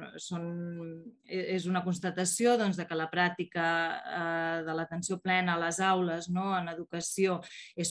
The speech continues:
possible, no? Que, que es pot implementar un programa de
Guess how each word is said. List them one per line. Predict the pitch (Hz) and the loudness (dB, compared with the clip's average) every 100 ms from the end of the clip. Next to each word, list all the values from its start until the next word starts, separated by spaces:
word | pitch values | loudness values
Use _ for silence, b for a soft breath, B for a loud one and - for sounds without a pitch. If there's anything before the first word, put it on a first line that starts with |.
| - | -2
possible, | 170 - 226 - 294 359 - - | -2 2 2 2 2 2 -2 -4
no? | 214 311 277 180 | -2 0 0 -2
Que, | 185 160 160 151 - | -2 -2 0 -2 -6
que | |
es | 160 | -8
pot | - 196 180 | 0 0 2
implementar | 170 165 165 160 160 175 175 165 B B 196 | -2 -2 -4 -2 -2 0 0 -2 B B 2
un | 196 | 4
programa | 175 170 175 180 180 170 170 | 2 2 4 4 4 4 2
de | 165 | 0